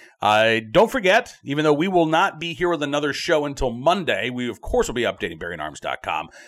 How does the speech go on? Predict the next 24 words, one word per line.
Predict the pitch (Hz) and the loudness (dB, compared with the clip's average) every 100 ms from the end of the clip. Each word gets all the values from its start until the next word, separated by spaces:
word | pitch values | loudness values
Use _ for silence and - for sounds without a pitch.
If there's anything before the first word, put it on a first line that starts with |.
| - | -12
uh, | 87 87 | -4 -2
all | 85 196 | 2 4
day | 180 160 | 4 0
Friday | 165 151 147 | 2 2 2
throughout | - 127 156 156 | 0 2 2 2
the | |
weekend | 131 135 131 127 | -2 -4 -2 -2
with | 123 120 | -2 2
all | 190 240 | 4 6
of | 233 | 4
the | 175 | 2
latest | 151 147 139 - | 2 2 0 -2
Second | 151 143 | -2 -2
Amendment | 131 143 | -4 -4
news | 143 | -4
and | 139 | -6
information | 135 143 139 131 131 | -8 -6 -6 -6 -6
that | 135 | -6
you | 156 214 220 220 | -4 0 2 0
need | 180 190 196 170 | -2 -4 -4 -4
to | 196 | 0
know | 202 208 | 4 4
about. | 180 151 98 | 4 2 2
So, | - 240 - | 2 4 2